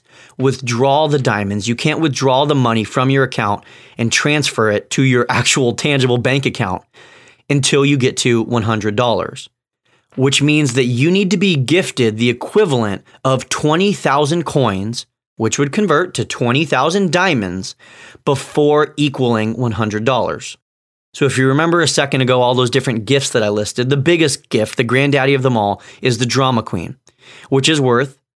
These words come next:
five thousand coins, also known as five thousand diamonds, or the equivalent of a fifty dollar purchase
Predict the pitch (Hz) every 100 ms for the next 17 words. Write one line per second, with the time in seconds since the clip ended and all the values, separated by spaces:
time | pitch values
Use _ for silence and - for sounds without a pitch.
0 | _ - 131 117 139 - 104 107 110 113
1 | 123 101 110 147 - _ _ _ _ _
2 | _ - 110 113 170 151 123 127 170 -
3 | - - 107 127 - - - 101 117 -
4 | 117 143 190 165 113 107 127 170 - -
5 | _ - - _ _ 139 135 143 180 180
6 | 147 123 143 131 131 143 143 - 139 139
7 | 170 143 123 170 185 - 120 139 135